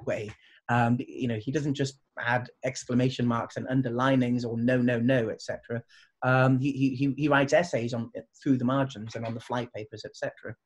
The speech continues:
Um, Coleridge wrote more marginalia on Jakob Boehme's collected works than any other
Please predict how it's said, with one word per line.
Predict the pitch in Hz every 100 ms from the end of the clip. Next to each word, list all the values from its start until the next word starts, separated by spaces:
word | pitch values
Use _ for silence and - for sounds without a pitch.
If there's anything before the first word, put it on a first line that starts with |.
| _ - - _ _ _
Um, | 123 127 120 117 _ _ _ _ _ _ _ _ _ _ _ _ _ - - _ - - _ _ _ _ _ _ _ _ _ _ _ -
Coleridge | 185 170 165 127
wrote | 135 180 151 - - _ _
more | 196 143 160 196 190 131 120 _
marginalia | 139 135 131 131 143 170 156 113 107 - 127
on | 123
Jakob | 139 147 139 131 -
Boehme's | 143 151 139 117 - - _
collected | - 143 - 135
works | 143 175 123 - - - _
than | 139 123 123 120
any | 143 143 139 139 -
other | 135 131 123